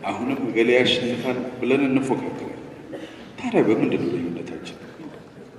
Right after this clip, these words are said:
አንድ አይደለን? ማን ነው ለመሆኑ ኢትዮጵያውያን ተለያይተዋል እያለ የሚያሟርት? ባያውቀን ነው እንጂ እኛ አስተለያይተን አናውቅም። አሁን እኛ ተለያይተናል። ስንት ሰው አለ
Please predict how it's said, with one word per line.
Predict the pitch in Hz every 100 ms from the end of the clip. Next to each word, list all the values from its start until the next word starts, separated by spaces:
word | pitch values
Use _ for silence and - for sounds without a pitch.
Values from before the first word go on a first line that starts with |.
| - - - - -
አንድ | 214
አይደለን? | 220 - 139 220 - - - - - - - - - - - - - - - - - -
ማን | 269 269
ነው | 254
ለመሆኑ | 175 143 127 -
ኢትዮጵያውያን | - 135 - 131 -
ተለያይተዋል | 123 123 107 - 95 92
እያለ | 101 92
የሚያሟርት? | 101 117 127 104 101 104 - - - - - - - - - - -
ባያውቀን | 180 233 220 143 110
ነው | 104
እንጂ | 113 202 247
እኛ | 165 151
አስተለያይተን | 131 - 98 85 82 104
አናውቅም። | 95 - - - - - - -
አሁን | - 160 131
እኛ | 120 104 104
ተለያይተናል። | - 190 233 240 262 - - - - - - - - - - - - - - - -
ስንት | - 208 202
ሰው | 208
አለ | 214 196